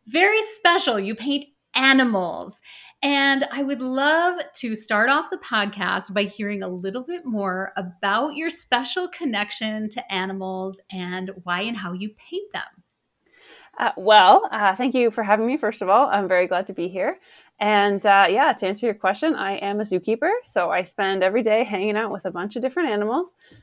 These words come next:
Speaker 2: So when it comes to my art, it's just sort of the natural thing that I feel like painting.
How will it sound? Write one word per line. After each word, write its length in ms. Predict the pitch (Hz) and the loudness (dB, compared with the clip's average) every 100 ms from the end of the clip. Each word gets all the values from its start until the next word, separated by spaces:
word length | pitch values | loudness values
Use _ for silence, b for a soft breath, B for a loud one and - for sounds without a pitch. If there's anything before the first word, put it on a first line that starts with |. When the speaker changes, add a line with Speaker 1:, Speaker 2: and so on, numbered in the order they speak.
| b | b
Speaker 2:
So 200 | - 208 | 2 4
when 120 | 208 | 4
it 80 | 202 | 0
comes 240 | 214 208 | -4 -4
to 80 | 208 | -2
my 120 | 202 | 0
art, 280 | 185 202 247 | 4 4 4
it's 260 | 180 - - | 0 -4 -8
just 180 | 196 | -8
sort 160 | - 208 | -4 -2
of 140 | 208 | -2
the 80 | 208 | -4
natural 540 | 190 180 - - 190 190 | -4 -4 -4 -2 -2 -2
thing 380 | - 196 202 | -2 -2 -2
that 140 | 208 185 | -2 -4
I 200 | 190 185 | -4 -6
feel 260 | - 220 | -2 0
like 160 | 226 214 | 0 -2
painting. 460 | 220 277 302 214 | -6 -4 -4 -4